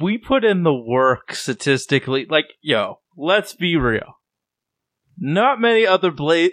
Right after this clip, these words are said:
people are giving you the on-off splits for Seth Curry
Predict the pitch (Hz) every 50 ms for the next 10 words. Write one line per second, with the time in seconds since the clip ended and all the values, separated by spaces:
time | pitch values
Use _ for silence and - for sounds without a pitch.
0 | 165 - - 180 170 - - 131 123 117 117 117 _ _ _ _ _ _ _ _
1 | - 139 151 156 143 127 151 160 147 156 160 156 147 147 143 143 143 139 123 117
2 | 127 127 123 120 117 117 117 113 - - _ _ _ _ _ _ _ _ _ _
3 | _ _ _ _ _ 131 143 165 175 170 139 139 139 143 160 147 - - - -
4 | 135 135 127 123 - - - - 139 131 123 113 - - 139 135 131 - - -
5 | - 151 135 127 120 113 110 104 101 98